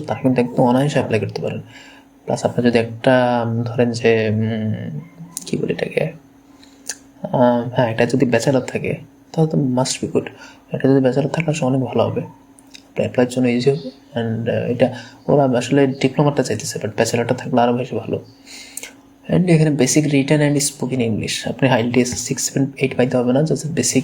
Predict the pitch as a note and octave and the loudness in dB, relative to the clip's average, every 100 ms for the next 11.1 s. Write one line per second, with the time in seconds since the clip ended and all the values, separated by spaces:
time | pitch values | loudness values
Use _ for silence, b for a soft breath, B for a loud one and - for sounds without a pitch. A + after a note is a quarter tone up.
0 | - C3 C3 C3+ C3 - D#3 G3 B B | 0 2 4 4 2 2 0 0 B B
1 | B - A#2+ - - B2+ B2 B2 C3 C#3 | B -2 -2 -2 -2 0 2 2 -2 -2
2 | B2+ A#2+ B2 D3+ E3+ A#2+ A#2+ A2+ - B2+ | 0 0 0 0 2 0 0 -2 -2 0
3 | A2 A2+ A2 - G#2+ - A#2 - G#2 - | 0 0 -2 -2 -4 2 2 2 -6 -8
4 | - - _ - - D3 D3 D3 C#3 C#3+ | -12 -20 _ -16 -4 0 0 0 0 0
5 | C#3 C3 C3+ - C#3 - - C3 B2 A#2+ | 0 2 0 0 -2 -2 0 2 4 4
6 | B2 B2 C#3 - - C3+ - B2 - - | 2 2 0 -2 -2 -2 0 -2 -2 0
7 | - - A2 G#2+ - - C3 C3 C3+ B2+ | 0 0 -2 -2 -4 0 2 2 0 2
8 | C3 B2+ C3 C3 A#2+ - D3 E3 G3 B | 2 2 2 2 2 0 0 0 -2 B
9 | B B - C3 A#2+ B2 C3+ - - C#3 | B B -6 -2 2 2 2 0 2 4
10 | E3+ B2+ A#2+ A#2+ - - B2 B2 D3+ E3+ | 2 0 0 -2 -2 0 2 2 0 -2